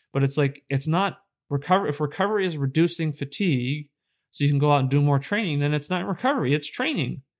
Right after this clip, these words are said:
right? Um, you know, and people say, you know, junk miles has been another way that people have tried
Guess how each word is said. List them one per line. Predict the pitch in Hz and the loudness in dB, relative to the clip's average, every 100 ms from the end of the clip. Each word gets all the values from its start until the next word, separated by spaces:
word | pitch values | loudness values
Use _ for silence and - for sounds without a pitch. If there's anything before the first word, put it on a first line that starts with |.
| _ _ _ - | _ _ _ -4
right? | 143 151 208 _ _ _ | 0 0 -2 _ _ _
Um, | 139 147 139 - _ _ _ _ _ _ _ _ _ _ _ - | 0 2 0 -4 _ _ _ _ _ _ _ _ _ _ _ -8
you | 165 | -4
know, | 143 | -2
and | |
people | 175 160 147 | -2 -4 -2
say, | 156 139 | 0 0
you | 135 135 | 0 -2
know, | 123 | 0
junk | 170 170 165 | 0 0 0
miles | 143 143 143 139 | 0 2 0 -2
has | 131 | -6
been | 127 | -6
another | 120 131 131 127 | -4 -2 -2 -2
way | 131 127 | -2 -2
that | - | -4
people | 135 127 120 | -4 -4 -4
have | 120 | -6
tried | - 123 120 | -4 -4 -4